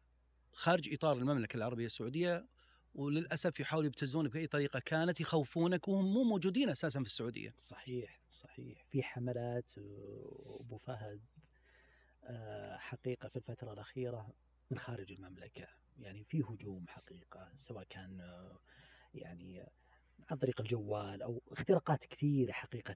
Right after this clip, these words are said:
Speaker 2: تحصل. وفي النهاية، يعني، أنا، أنا أتذكر أحد الزملاء اخترق جواله وهدد.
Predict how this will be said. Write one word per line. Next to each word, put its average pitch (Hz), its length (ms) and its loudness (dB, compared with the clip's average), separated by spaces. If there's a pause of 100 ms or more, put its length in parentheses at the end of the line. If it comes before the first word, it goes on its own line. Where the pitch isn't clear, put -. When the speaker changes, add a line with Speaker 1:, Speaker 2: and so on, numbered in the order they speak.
Speaker 2:
تحصل. 95 500 -4 (600)
وفي 143 160 0
النهاية، 131 400 4
يعني، 151 300 -4 (300)
أنا، 143 360 0
أنا 139 140 2
أتذكر 131 420 0
أحد 127 200 -2
الزملاء 123 560 -2 (200)
اخترق 240 360 -2 (100)
جواله 113 420 -4 (520)
وهدد. 226 520 12